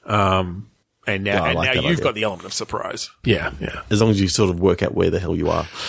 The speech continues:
Speaker 2: <laughs>
Speaker 1: Yeah. Oh, well, and maybe there's some control. Maybe it's not just a completely random thing. Maybe it's like, maybe it's a targeted thing. Maybe it's to say, "No, change the color, like, switch the color of these two doors."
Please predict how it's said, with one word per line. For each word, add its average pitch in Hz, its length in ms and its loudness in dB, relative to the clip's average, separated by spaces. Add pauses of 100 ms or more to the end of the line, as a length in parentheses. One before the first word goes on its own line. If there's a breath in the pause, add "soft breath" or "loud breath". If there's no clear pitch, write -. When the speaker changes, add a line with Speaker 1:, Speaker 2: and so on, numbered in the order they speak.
(280 loud breath)
Speaker 2:
<laughs> - 500 0
Speaker 1:
Yeah. 151 400 2
Oh, 208 60 4
well, 175 180 4
and 226 100 2
maybe 240 180 2
there's 185 140 2
some 160 140 0
control. 156 240 0
Maybe 151 180 4
it's 123 120 2
not 120 120 4
just - 140 -4
a 113 40 -4
completely 98 320 -2
random 92 360 -2
thing. 92 280 -4
Maybe 101 220 -2
it's - 180 2
like, 92 400 -2 (220 loud breath)
maybe 120 140 2
it's 110 100 0
a 117 40 -4
targeted 117 420 0
thing. 90 180 -12
Maybe 98 200 -6
it's - 180 -2
to 110 60 -4
say, 98 360 -2
"No, 101 200 0
change 120 340 0
the 120 80 0
color, 120 200 0
like, 117 180 0
switch - 220 2
the - 60 0
color 120 220 2
of 98 60 -4
these 113 160 0
two 107 120 -8
doors." - 300 -10